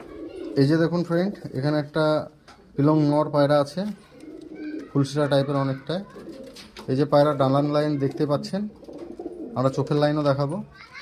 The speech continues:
এই যে দেখতে পাচ্ছেন ফ্রেন্ড, পায়রার চোখের লাইন, খুব সুন্দর কোয়ালিটির পায়রা। এই যে দেখুন ফ্রেন্ড, পায়রার স্ট্যান্ড কোয়ালিটি, খুব সুন্দর কোয়ালিটির পায়রা, দেখতে পাচ্ছেন ফ্রেন্ড।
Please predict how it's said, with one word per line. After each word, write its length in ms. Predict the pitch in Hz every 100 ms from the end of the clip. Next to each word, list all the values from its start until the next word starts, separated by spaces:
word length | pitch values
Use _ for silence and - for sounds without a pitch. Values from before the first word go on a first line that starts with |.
| - 254 254 240 247 - - - 113
এই 60 | 120
যে 60 | 131
দেখতে 180 | 131 135 135
পাচ্ছেন 240 | 131 - 139
ফ্রেন্ড, 180 | 170 190
পায়রার 220 | 135 123 120
চোখের 200 | 123 127
লাইন, 120 | 127 151
খুব 120 | 135 131
সুন্দর 200 | 131 135 127
কোয়ালিটির 380 | 127 127 127 117
পায়রা। 220 | 120 120 175 - - - - 262 311 - - - 120
এই 60 | 131
যে 60 | 143
দেখুন 180 | 147 165 165
ফ্রেন্ড, 220 | 170 208 160
পায়রার 260 | 143 139 131
স্ট্যান্ড 260 | - 135 139
কোয়ালিটি, 360 | 147 143 139 180 202 - - - - - - - - -
খুব 120 | - 131 -
সুন্দর 260 | 151 160 151
কোয়ালিটির 360 | 160 156 156 151
পায়রা, 220 | 156 151 165
দেখতে 180 | 139 143 151
পাচ্ছেন 260 | 147 160 151
ফ্রেন্ড। 220 | 160 208